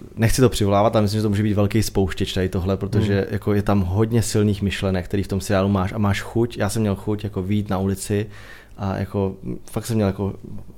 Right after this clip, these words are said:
Speaker 1: hnusný pocit z toho
Speaker 2: Takhle
Speaker 1: celého.
Speaker 2: jo, jsi to měl
Speaker 1: Hmm,
Speaker 2: úplně.
Speaker 1: jako jo. A tak jsem zvědavej, jako jsem na to zvědavej, jak to bude.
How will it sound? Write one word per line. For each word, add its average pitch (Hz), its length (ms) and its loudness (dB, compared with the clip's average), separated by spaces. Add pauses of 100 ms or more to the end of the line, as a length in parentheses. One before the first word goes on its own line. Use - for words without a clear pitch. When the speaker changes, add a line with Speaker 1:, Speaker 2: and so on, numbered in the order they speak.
Speaker 1:
hnusný 107 420 0
pocit - 300 -6
z - 60 -14
toho 165 160 -10
Speaker 2:
Takhle - 180 -2
Speaker 1:
celého. 107 160 2
Speaker 2:
jo, 90 40 0
jsi 85 80 -14
to - 100 -8
měl 98 220 -4
Speaker 1:
Hmm, 117 240 4
Speaker 2:
úplně. - 160 -4
Speaker 1:
jako 113 180 0
jo. 104 320 2
A 110 120 2
tak - 180 4
jsem 151 160 4
zvědavej, 113 460 4
jako 117 220 -2
jsem 135 160 0
na 127 60 2
to 123 100 -2
zvědavej, 95 280 0
jak 92 120 -2
to 104 100 -2
bude. 92 260 2